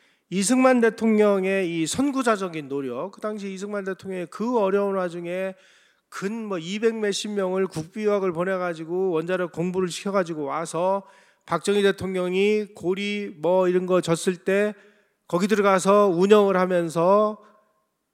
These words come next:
기술을 습득을 하고, 전두환 대통령 시절에 원자력 국산화한다고 그러니까 다 가서 기술 배워가지고 우리가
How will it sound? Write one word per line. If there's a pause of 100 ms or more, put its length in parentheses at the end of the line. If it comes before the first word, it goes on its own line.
(280)
기술을
습득을
하고,
전두환
대통령
시절에
원자력
국산화한다고
그러니까
다
가서
기술
배워가지고 (240)
우리가